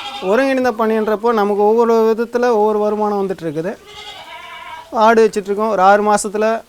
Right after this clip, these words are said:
ஆடு வந்து நமக்கு அது ஒரு, ஒரு வருமானம் வருது. கோழி வச்சிட்ருக்கோம், டெய்லி முட்டை இடுது,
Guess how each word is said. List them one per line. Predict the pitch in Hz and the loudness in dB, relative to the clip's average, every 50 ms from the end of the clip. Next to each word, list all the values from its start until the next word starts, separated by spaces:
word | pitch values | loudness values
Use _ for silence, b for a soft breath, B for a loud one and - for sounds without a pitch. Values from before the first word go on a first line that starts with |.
| _ - - | _ -16 -6
ஆடு | 196 196 196 202 196 | 0 0 2 2 2
வந்து | 190 190 202 208 | -2 -2 -4 -4
நமக்கு | 202 190 190 180 196 190 | -4 -4 -4 -4 -4 -4
அது | 190 185 185 185 185 | -4 -4 -4 -6 -6
ஒரு, | 180 180 175 - - - - | -6 -8 -10 -12 -14 -20 -14
ஒரு | - 196 185 190 | -8 -6 -2 0
வருமானம் | 185 185 185 180 185 180 175 160 | 0 0 0 0 -2 -2 -2 -2
வருது. | 156 147 147 175 208 - - - _ _ _ _ _ _ _ _ _ _ _ _ _ _ - - - - - - - - | -2 -4 -4 -6 -8 -8 -16 -20 _ _ _ _ _ _ _ _ _ _ _ _ _ _ -20 -20 -20 -18 -16 -14 -4 2
கோழி | 233 247 254 233 226 | 4 6 6 6 6
வச்சிட்ருக்கோம், | 208 - 208 180 185 196 202 226 220 190 | 4 2 0 -6 -6 -6 -6 -4 -4 -2
டெய்லி | 190 202 208 202 | 0 0 0 0
முட்டை | 196 196 190 214 214 | -2 -4 -4 -2 -2
இடுது, | 202 196 175 185 196 214 | -2 -2 -2 -4 -6 -8